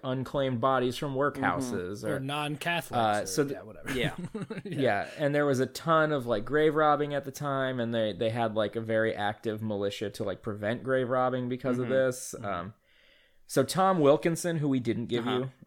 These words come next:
Speaker 1: you, um, is the head of the other school.
Speaker 2: Okay.
Speaker 1: Uh,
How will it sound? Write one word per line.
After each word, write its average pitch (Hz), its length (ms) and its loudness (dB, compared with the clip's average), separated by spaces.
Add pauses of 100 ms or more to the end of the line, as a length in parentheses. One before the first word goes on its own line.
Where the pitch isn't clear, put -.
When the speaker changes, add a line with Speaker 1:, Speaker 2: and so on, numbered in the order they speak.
Speaker 1:
you, - 60 -10
um, 101 340 -6 (680)
is 131 240 2
the 123 120 2
head 135 140 2
of 120 60 4
the 113 140 4
other 107 180 2
school. 113 300 -2
Speaker 2:
Okay. 98 180 -2 (960)
Speaker 1:
Uh, 107 360 2